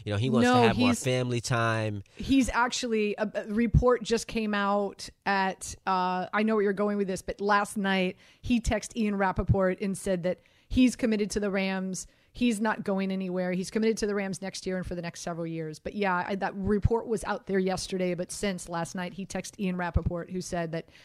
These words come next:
Speaker 2: he's committed to the Rams and to the coaching.
Speaker 1: Yeah, and I was gonna say, I don't think anyone thinks he's going anywhere, anywhere. He's thirty-six. He's still got a, a long career ahead of him. But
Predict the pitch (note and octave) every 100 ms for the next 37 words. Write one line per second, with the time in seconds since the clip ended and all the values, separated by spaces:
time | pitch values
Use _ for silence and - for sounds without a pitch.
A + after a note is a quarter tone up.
0 | _ - A3 - F#3+ F3 - E3+ E3+ E3
1 | E3 E3+ E3 E3 - D#3 D#3+ D3 C3 C3
2 | C#3+ C#3 C#3+ C#3+ D3+ D3 B2+ B2+ A#2 G#2+
3 | - C3 - A2+ - A2 G#2+ G#2+ G#2 -
4 | B2+ A2+ G#2+ G#2 G2+ - B2 G#2+ - A2
5 | - C3+ F#3 C3 A2 F#2+ F#2+ A2 A2 A#2+
6 | A2+ A#2 A2 G2 B2+ A#2+ G2+ G#2+ F#2+ B2